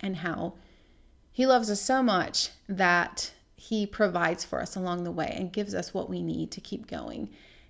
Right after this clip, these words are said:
And again, just looking at even when we're in the most barren of places,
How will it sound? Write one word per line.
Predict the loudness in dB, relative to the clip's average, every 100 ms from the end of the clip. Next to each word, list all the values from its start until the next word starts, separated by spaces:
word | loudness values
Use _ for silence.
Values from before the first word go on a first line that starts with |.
| -16 -4
And | -2 0 -2 -4 -8 -14 -4
again, | -2 0 0 -2
just | -4 -6
looking | -4 -2 -2
at | 0 2 2 -2 -14 -6
even | -2 2 2
when | 2 2
we're | 0
in | 0
the | 0
most | 0 -2 -4
barren | -2 0 0
of | -2 -4
places, | -4 -4 -2 -4 -4 -12